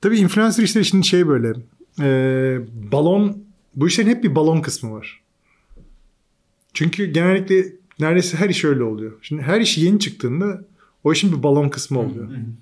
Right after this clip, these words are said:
Speaker 1: Şişen bir kısmı oluyor,
Speaker 2: Hı hı.
Speaker 1: tarafı oluyor. Orası böyle kısa süreli fırsat veriyor insanlara. Kısa süreli fırsat ne?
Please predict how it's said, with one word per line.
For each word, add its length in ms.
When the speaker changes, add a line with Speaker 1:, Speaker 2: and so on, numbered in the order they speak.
Speaker 1:
Şişen 420
bir 40
kısmı 280
oluyor, 160
Speaker 2:
Hı 40
hı. 60
Speaker 1:
tarafı 280
oluyor. 280
Orası 240
böyle 160
kısa 220
süreli 560
fırsat 440
veriyor 200
insanlara. 460
Kısa 220
süreli 180
fırsat 440
ne? 200